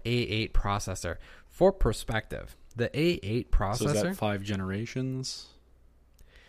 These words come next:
Speaker 2: given the numbers?
Speaker 1: That was in the iPhone six. The iPhone six is no longer supported by I O S thirteen. It was last supported in
Speaker 2: Mm.
Speaker 1: I O S twelve, so obviously this last year, but,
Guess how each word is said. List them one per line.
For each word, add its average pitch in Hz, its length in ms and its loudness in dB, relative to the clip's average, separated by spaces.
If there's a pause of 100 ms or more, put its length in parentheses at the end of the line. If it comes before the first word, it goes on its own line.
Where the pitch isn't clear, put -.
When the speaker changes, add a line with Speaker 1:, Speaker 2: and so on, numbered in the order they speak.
(120)
Speaker 2:
given 104 240 2
the 95 60 -2
numbers? 113 540 -4 (260)
Speaker 1:
That 131 180 2
was 156 160 4
in 151 60 6
the 135 80 4
iPhone 120 380 2
six. - 560 -8 (200)
The 117 100 0
iPhone 139 360 2
six - 280 0
is 110 140 -2
no 113 160 2
longer 110 220 2
supported 101 640 0 (400)
by 92 300 0 (140)
I 95 220 0
O 98 80 0
S 98 160 -4
thirteen. 95 640 -4 (600)
It 87 160 -8
was 98 180 -6
last 113 240 0
supported 104 400 2
in - 20 2
Speaker 2:
Mm. 98 80 2
Speaker 1:
I 98 100 2
O 95 80 0
S 101 120 -4
twelve, 87 380 -2
so 92 140 -4
obviously 95 400 -4 (140)
this - 220 -6
last 98 340 -2
year, 95 380 -2
but, 92 240 -2